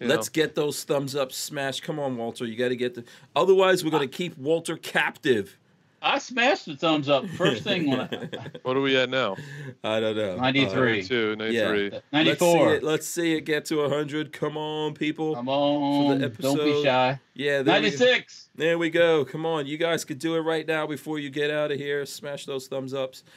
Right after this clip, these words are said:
Speaker 2: Uh, it's always great when you come on, J P. I know that, you know, not
Speaker 1: Yep.
Speaker 2: everyone is, uh, immediately appreciative, but I
Speaker 1: Yep.
Speaker 2: think it's good to have you on. I know you're a pro Second Amendment guy. You're, you're also
Speaker 1: Oh, yeah.
Speaker 2: police
Speaker 3: Thank you,
Speaker 2: officer
Speaker 3: sir.
Speaker 2: serving out there in Connecticut,
Speaker 1: Yep.
Speaker 2: man. Tr-,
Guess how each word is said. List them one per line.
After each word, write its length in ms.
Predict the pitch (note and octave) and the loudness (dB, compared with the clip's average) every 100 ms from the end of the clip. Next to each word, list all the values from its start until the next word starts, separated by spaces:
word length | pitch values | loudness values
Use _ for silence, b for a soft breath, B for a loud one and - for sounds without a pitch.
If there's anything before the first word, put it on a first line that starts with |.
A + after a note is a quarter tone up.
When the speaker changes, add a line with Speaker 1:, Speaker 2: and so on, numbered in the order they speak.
| b - | b -4
Speaker 2:
Uh, 140 | C3+ | -2
it's 160 | - - | -2 -2
always 220 | A3 G3+ | 0 0
great 240 | F#3+ E3 D#3 | 2 -2 -2
when 80 | |
you 80 | D3 | -6
come 160 | D3+ D3 | -4 -4
on, 120 | C#3+ | -4
J 160 | D3 D3 | -4 -4
P. 260 | D3+ D3 - | -4 -4 -2
I 100 | C3+ | -2
know 160 | D3+ | 0
that, 240 | D3 C3+ - | 0 0 0
you 100 | C3+ | 0
know, 160 | A#2+ | 0
not 220 | A#2+ B2+ B2+ | 0 0 0
Speaker 1:
Yep. 80 | |
Speaker 2:
everyone 460 | B2 C3+ C3 B2+ B2+ | 0 0 0 0 -2
is, 540 | G#2+ A2 G#2+ G#2+ G2+ | -2 -2 -2 -4 -4
uh, 200 | A2 G2+ G2+ | -4 -2 -4
immediately 540 | A2 B2+ B2 A2+ A#2 | -4 -2 -4 -4 -8
appreciative, 800 | A2 C#3+ C3+ C#3 C3+ D3 C#3+ C#3 B B B - | -8 -10 -8 -10 -8 -6 -6 -6 B B B -6
but 120 | A2 | -2
I 80 | G#2+ | -2
Speaker 1:
Yep. 80 | |
Speaker 2:
think 340 | A2+ C#3 C3 - | -2 -4 -6 -6
it's 260 | A2+ A2 - | -6 -6 -8
good 320 | - C3 C3 | 2 2 2
to 80 | B2+ | -2
have 240 | A#2+ A#2+ | -2 -2
you 200 | A#2+ B2 A#2 | -2 -2 -2
on. 240 | A#2+ B2+ | -2 -2
I 80 | G#2 | -4
know 120 | A2 | -4
you're 140 | A2 G2+ | -4 -6
a 40 | |
pro 220 | - A2 | -6 -8
Second 360 | A2 A2+ A2 G#2+ | -4 -6 -6 -6
Amendment 380 | G#2 G#2+ G#2 F2+ | -6 -6 -6 -6
guy. 240 | G#2 G#2+ | -4 -4
You're, 360 | A2+ F#2+ F2 - | -4 -8 -8 -8
you're 220 | F#2+ F2 | -10 -8
also 560 | F#2 G2+ - G2+ G2 F#2+ | -8 -8 -6 -6 -8 -2
Speaker 1:
Oh, 100 | B2+ | 2
yeah. 140 | A2+ | 2
Speaker 2:
police 320 | F2+ G#2 G2+ G#2+ | 0 -6 -6 -4
Speaker 3:
Thank 160 | G2+ | -6
you, 60 | G2 | -6
Speaker 2:
officer 320 | A2 G2+ G2 | -6 -6 -6
Speaker 3:
sir. 40 | - | -8
Speaker 2:
serving 440 | A2 G2+ G2 G2 | -6 -4 -4 -6
out 160 | F#2 E2 | -8 -6
there 180 | G2 | -6
in 80 | F#2+ | -8
Connecticut, 600 | - F#2+ F#2+ G2 - G#2+ | -10 -10 -8 -8 -8 -8
Speaker 1:
Yep. 80 | A2+ | -8
Speaker 2:
man. 200 | C3 A2+ _ | -8 -8 _
Tr-, 220 | - - | -12 -12